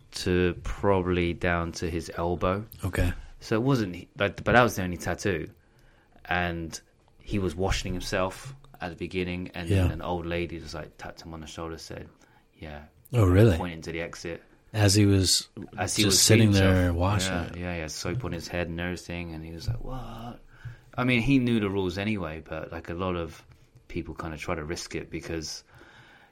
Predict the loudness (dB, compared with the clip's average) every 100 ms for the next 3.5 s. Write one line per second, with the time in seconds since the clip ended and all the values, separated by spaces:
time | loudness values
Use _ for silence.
0 | _ _ -10 -8 -8 -8 -8 -8 -8 -8
1 | -8 -10 -12 -12 -12 -10 -10 -10 -12 -12
2 | -12 -12 -10 -10 -10 -8 -8 -8 -10 -12
3 | -10 -10 -8 -8 -8